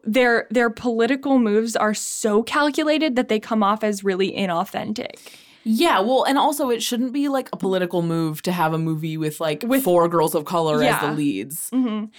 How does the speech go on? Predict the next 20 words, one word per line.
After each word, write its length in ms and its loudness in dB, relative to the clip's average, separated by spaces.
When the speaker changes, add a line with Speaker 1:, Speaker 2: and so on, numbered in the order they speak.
Speaker 2:
Because 580 0
Serena 400 4
Ryan 480 0
is 200 4
Latina, 560 -2
Speaker 1:
Yeah. 420 -6
Speaker 2:
not 200 0
white. 220 -8
Speaker 1:
And 160 2
they, 120 0
like, 240 -2
they've 140 2
almost 320 2
walked, 420 2
they've 160 2
almost, 340 2
like, 220 -4
backpedaled 840 -2
in 240 4
that 360 0